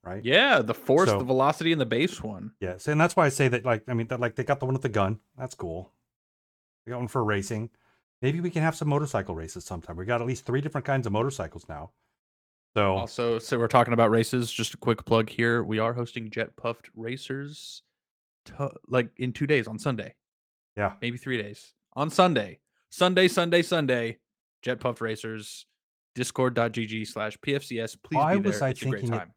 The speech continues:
Speaker 1: why was I thinking it's Saturday?
Speaker 2: Uh, we have, uh, Rock and Roll Saturday. Also, hey,
Speaker 1: Oh, shit.
Speaker 2: Rec Raiders,
Speaker 1: We
Speaker 2: Rock
Speaker 1: got
Speaker 2: and
Speaker 1: Rock
Speaker 2: Roll
Speaker 1: and Roll Saturday
Speaker 2: s-
Speaker 1: and Jet Puffed on
Speaker 2: It's gonna be a busy weekend,
Speaker 1: God,
Speaker 2: man.
Speaker 1: I don't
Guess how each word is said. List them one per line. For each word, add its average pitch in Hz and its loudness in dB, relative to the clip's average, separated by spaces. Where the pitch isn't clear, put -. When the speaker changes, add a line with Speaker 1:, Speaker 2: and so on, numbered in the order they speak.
Speaker 1:
why 127 -2
was 165 -4
I 143 -4
thinking 120 -8
it's - -14
Saturday? 90 -12
Speaker 2:
Uh, 120 -2
we 120 -6
have, 131 -10
uh, 117 -2
Rock 131 0
and 127 -6
Roll 165 -6
Saturday. 101 -16
Also, 120 -2
hey, 135 -6
Speaker 1:
Oh, 160 -2
shit. 185 2
Speaker 2:
Rec - 4
Raiders, 127 0
Speaker 1:
We - 8
Speaker 2:
Rock 190 12
Speaker 1:
got 208 12
Speaker 2:
and 143 8
Speaker 1:
Rock 147 12
Speaker 2:
Roll 117 8
Speaker 1:
and 175 8
Roll 160 6
Saturday 143 4
Speaker 2:
s- 131 -4
Speaker 1:
and 135 2
Jet 135 -2
Puffed 143 -6
on 101 -4
Speaker 2:
It's 120 -12
gonna 139 4
be 143 2
a 127 4
busy 135 -2
weekend, 151 -2
Speaker 1:
God, 120 0
Speaker 2:
man. 123 0
Speaker 1:
I 190 4
don't 214 6